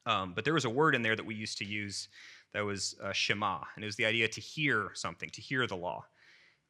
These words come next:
And it was, it was an interesting definition because to hear, there was no separating the idea of hearing and doing. It's the same, it's the same word. You know, you,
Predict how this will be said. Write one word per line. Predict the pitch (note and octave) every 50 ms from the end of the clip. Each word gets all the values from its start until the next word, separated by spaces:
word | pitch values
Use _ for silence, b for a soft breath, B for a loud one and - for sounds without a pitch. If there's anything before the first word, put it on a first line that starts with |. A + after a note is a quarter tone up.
| _ -
And | A#2 A2+ G#2+ G#2 - -
it | A2+
was, | A2+ G#2+
it | A2+ A#2+ - -
was | A#2 A2
an | A#2+ C3+
interesting | D#3 D3 - C3 - C#3 A#2
definition | G#2 A#2 A2 - A#2 A#2 A2 - - G#2
because | G2+ F#2+ - A#2+ G2+ F#2+ - -
to | - A2
hear, | - - - F#3+ E3 - A#2+
there | B2+ A#2+
was | B2 D3 D#3 D3+ C#3 D3
no | C#3+ C#3 C3+ B2+ B2+ A#2+ G#2+ - _ _ _
separating | - - - D3+ C#3 - C#3+ C3+ C3 C3 B2 A#2
the | A2+ A2
idea | G#2+ G2+ G#2+ A2 G#2+
of | F#2+
hearing | - - - - C3 C3+ C3 C3 C3 A#2
and | G#2 G#2
doing. | F#2+ G#2+ G#2 F#2+ E2+ C#2+ - - - _ _ _ _ _ _ _
It's | - G#2+ -
the | - -
same, | - - - A#2+ A2+ A2 A2 A2 G2+ - _ _ _ _ _ -
it's | A#2 -
the | - A2
same | - - B2+ A#2 A2+ A2 G#2 G#2 G2+ _ _
word. | A2+ A2 G#2 F#2+ F2+ - - - - _ _ b b b b b b -
You | G2
know, | G2 G2
you, | G2+ F#2+ G2